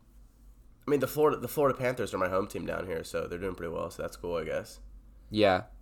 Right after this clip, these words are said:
Speaker 2: they, uh, beat the Capitals, right?
Speaker 1: Yeah, tickets cost a twenty dollars for front row during the regular
Speaker 2: Really?
Speaker 1: season. Yeah, nobody goes. Twenty dollars for front row tickets.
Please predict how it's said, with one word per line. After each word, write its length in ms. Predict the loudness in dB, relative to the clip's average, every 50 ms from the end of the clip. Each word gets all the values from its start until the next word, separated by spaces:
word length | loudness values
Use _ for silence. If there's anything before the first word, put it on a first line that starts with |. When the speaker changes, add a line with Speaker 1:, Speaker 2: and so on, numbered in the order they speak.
| 0 8
Speaker 2:
they, 320 | 10 12 12 12 12 10
uh, 500 | 8 8 8 8 8 6 6 4 2 0 -2 -4 -2
beat 120 | -2 0
the 60 | 0
Capitals, 680 | 4 6 8 8 6 6 2 0 0 0 -2 -6 -2
right? 300 | 2 2 4 4 2 0 -4 -12 -20 -20 -20 -20 -20 -20 -20 -20 -20 -20 -20 -20 -20 -20 -20 -20 _ -10 -2
Speaker 1:
Yeah, 200 | 0 0 2 0
tickets 360 | 0 -2 -2 -2 -2 -4 -8
cost 360 | -2 2 2 2 2 2 0 -6
a 40 |
twenty 320 | -6 -6 -2 0 0 0 2
dollars 320 | 4 6 6 6 6 4
for 120 | 2 -6 -8
front 320 | -2 2 2 4 4 4
row 260 | 4 4 4 2 0
during 180 | 0 0 -2 -2
the 60 | 0
regular 220 | -2 0 4 6
Speaker 2:
Really? 340 | 8 10 12 12 12 10 8
Speaker 1:
season. 180 | 6 4 0 -6 -14 -20 -20 -20 -20 -20 -20 -20 -20 -20 -20 -20 -20 -14 -6
Yeah, 240 | -2 0 0 0 2
nobody 300 | 2 2 0 0 0 -2
goes. 460 | 0 2 4 4 2 0 -2 -10 -14 -16 _ -14 -6
Twenty 200 | -4 -2 0 2
dollars 200 | 2 2 2 0
for 80 | -2
front 180 | -2 0 0 0
row 60 | 0
tickets. 480 | 0 -2 -4 -4 -4 -6 -6 -8 -10